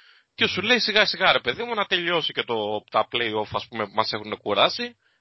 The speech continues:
για να μπορέσουμε να ξεκουραστούμε κι εμείς. Ε, οπότε θεωρώ ότι θα προχωρήσουμε έτσι, φίλε μου,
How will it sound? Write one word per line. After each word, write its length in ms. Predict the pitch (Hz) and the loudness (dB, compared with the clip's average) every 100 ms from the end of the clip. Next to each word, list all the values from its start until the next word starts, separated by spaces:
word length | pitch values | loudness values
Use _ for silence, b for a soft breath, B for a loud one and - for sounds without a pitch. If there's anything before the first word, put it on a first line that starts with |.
| - | -12
για 180 | 123 | -4
να 80 | 175 | -2
μπορέσουμε 420 | 160 175 190 175 175 | 2 4 2 2 2
να 60 | |
ξεκουραστούμε 600 | 165 151 156 156 - 143 | 2 -2 0 0 0 -4
κι 100 | 123 | -4
εμείς. 320 | 123 98 92 - _ _ _ _ _ - | -6 -14 -16 -20 _ _ _ _ _ -6
Ε, 880 | 113 123 123 120 120 113 110 107 101 | 0 4 4 2 0 -2 -4 -4 -6
οπότε 800 | - - 202 - 220 214 202 190 | -6 0 0 2 2 2 0 0
θεωρώ 640 | - - 156 143 147 202 208 | 0 2 4 6 4 0 -2
ότι 220 | 196 185 | -4 -4
θα 240 | 180 165 | 0 0
προχωρήσουμε 720 | - 156 151 151 165 - 175 175 | 0 -4 -2 -2 -2 -6 -4 -4
έτσι, 260 | - 110 101 95 95 95 95 | -4 -4 -4 -2 -2 -4 -4
φίλε 260 | - 95 | -6 -4
μου, 260 | 95 95 | -6 -10